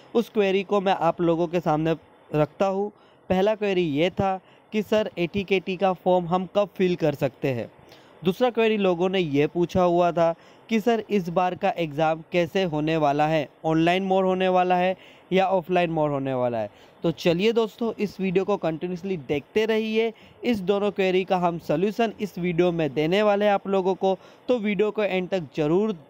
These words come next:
देखते रहिए और अपने ज़्यादा से ज़्यादा दोस्तों को शेयर कीजिए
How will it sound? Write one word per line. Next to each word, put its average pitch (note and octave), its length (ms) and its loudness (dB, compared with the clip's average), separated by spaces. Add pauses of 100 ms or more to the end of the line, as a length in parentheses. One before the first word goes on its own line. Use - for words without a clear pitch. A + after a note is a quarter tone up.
(100)
देखते E3 400 0
रहिए F#3+ 220 2
और G3 80 2
अपने G3+ 220 -4
ज़्यादा E3+ 340 0
से F#3+ 60 -8
ज़्यादा G3 240 2
दोस्तों F3+ 320 -4
को E3+ 120 -2
शेयर F3+ 300 2
कीजिए G3 400 0